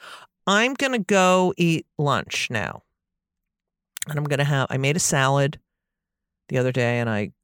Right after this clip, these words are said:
I made some chicken. I put the chicken in the salad, but you know what my favorite part of the salad is? And, you know, it's got all veggies in it. I made homemade dressing.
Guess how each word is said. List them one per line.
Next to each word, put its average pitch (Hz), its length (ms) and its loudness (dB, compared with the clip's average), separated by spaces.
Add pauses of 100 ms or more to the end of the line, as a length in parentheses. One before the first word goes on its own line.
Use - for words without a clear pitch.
(420)
I 143 60 -2
made 117 220 -4
some 160 120 -4
chicken. 127 460 -2
I 107 80 -2
put - 200 -8
the - 80 -20
chicken 120 340 -4
in 113 60 -6
the - 60 -8
salad, - 300 -6
but - 100 -8
you 120 60 -6
know 120 120 0
what - 60 -6
my 143 80 0
favorite 135 280 0
part 131 200 0
of 127 60 -2
the 127 60 -4
salad 127 360 -2
is? 127 140 0
And, 160 240 -4
you 170 140 0
know, 107 60 0
it's - 100 -6
got 117 160 0
all 98 100 -2
veggies - 320 -6
in 120 80 -4
it. 101 100 -4
I 113 40 -4
made 113 240 -2
homemade 107 320 -2
dressing. - 360 -6